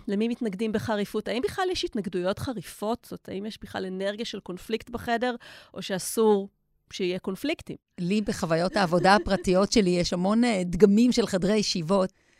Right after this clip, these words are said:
Speaker 2: ואני זוכרת שבאחד הארגונים הגדולים שעבדתי בהם היו המון סמנכ"לים למנכ"ל. כל אחד הוגדר קצת אחרת, אבל יצא שבעצם הוא היה יושב בראש השולחן, ואיזה עשרים איש ככה בישיבות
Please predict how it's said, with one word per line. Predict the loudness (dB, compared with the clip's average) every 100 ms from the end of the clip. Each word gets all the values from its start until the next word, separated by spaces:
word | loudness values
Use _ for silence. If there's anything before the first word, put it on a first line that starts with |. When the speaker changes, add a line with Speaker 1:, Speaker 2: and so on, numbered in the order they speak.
| _ _ _ -8
Speaker 2:
ואני | -4 0 0 0 -2 -2 -4 -4 -4
זוכרת | -4 -6 -6 -6
שבאחד | -6 -4 -4
הארגונים | -4 -2 -2 0 -2
הגדולים | -2 -2 -4
שעבדתי | -4 -4 -4 -4
בהם | -4 -2 -2
היו | -4 -2 -2 -2 -6 -8
המון | 2 6 8 6
סמנכ"לים | 4 4 4 6 6 8 4
למנכ"ל. | 2 0 2 2 2 0 -6 _ _
כל | 0 2
אחד | 2 0
הוגדר | 0 8 8 8
קצת | 0 -2
אחרת, | 0 6 6 6 4 2 2
אבל | 4 4 4
יצא | 0 0 0 0
שבעצם | 0 -2 -2 -2 -4 -6 _ _ _ 2
הוא | 6
היה | 6
יושב | 4 2 0
בראש | 0 0 -2
השולחן, | -4 -4 0 0 0
ואיזה | -2 -2 -4
עשרים | -6 -4 2 4 4
איש | 2 2 0 -8 -16 _ _ _ -12
ככה | -4 0 2 2 0 0
בישיבות | 0 2 0 2 2 2 -8